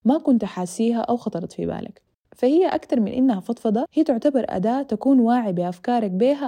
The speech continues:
أكتر. خامس وآخر حاجة هو توجيه أفكارك أو توجيه تركيزك مع الشيء اللي بتقدر تتحكم به أكتر من الشيء اللي ما في يدك، وده طبعا بيجي بعد تقبل فكرة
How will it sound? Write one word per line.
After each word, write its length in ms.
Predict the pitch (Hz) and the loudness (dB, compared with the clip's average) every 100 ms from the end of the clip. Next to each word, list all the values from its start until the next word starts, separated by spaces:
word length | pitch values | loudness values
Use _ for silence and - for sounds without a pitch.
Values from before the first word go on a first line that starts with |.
| - | -10
أكتر. 280 | - 170 - _ _ _ _ _ | -14 -18 -20 _ _ _ _ _
خامس 500 | - - 349 349 240 | -12 -6 -2 -2 -2
وآخر 340 | - 294 311 | -2 -4 -4
حاجة 500 | 233 - 247 233 277 302 - | -8 -2 -2 0 -4 -4 -2
هو 140 | 302 | 0
توجيه 560 | 247 196 196 233 277 262 | 0 0 -2 -2 -4 -6
أفكارك 480 | 190 - 185 185 - | -12 -8 -8 -8 -4
أو 80 | 233 | -2
توجيه 420 | 233 202 208 277 | 0 -2 0 -2
تركيزك 720 | 269 190 196 262 262 311 - _ - | -2 -6 -4 -4 -2 -6 -8 _ -6
مع 220 | 185 180 | -6 -4
الشيء 420 | 185 - 277 - - | -8 -4 -4 -4 -6
اللي 100 | 196 | -4
بتقدر 440 | 196 214 370 339 | -2 -2 -2 -2
تتحكم 560 | - 202 - 185 190 196 | -4 -8 -10 -10 -6 -2
به 320 | 240 254 254 | -2 -2 -6
أكتر 300 | 277 - 220 | -8 -8 -6
من 140 | 185 180 | -4 -6
الشيء 420 | 175 - 208 214 - | -10 -6 -6 -6 -8
اللي 120 | 185 | -6
ما 100 | 190 | -6
في 140 | 196 | -6
يدك، 420 | - - 175 - _ _ _ _ | -10 -10 -12 -16 _ _ _ _
وده 160 | 240 | -2
طبعا 260 | 311 349 247 | 2 2 2
بيجي 240 | 220 277 | 2 0
بعد 220 | 233 185 - | -2 -4 -4
تقبل 360 | 185 185 175 | -4 -2 -2
فكرة 320 | 175 175 175 | -4 -4 -4